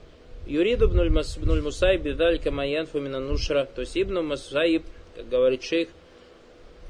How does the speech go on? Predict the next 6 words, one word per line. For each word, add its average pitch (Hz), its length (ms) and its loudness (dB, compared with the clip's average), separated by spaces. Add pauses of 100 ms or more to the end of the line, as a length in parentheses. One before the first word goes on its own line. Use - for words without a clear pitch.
(260)
хотел 170 400 4
или 147 100 2
указал 143 500 2
на 143 160 -2
то, 180 400 -2
что 143 640 2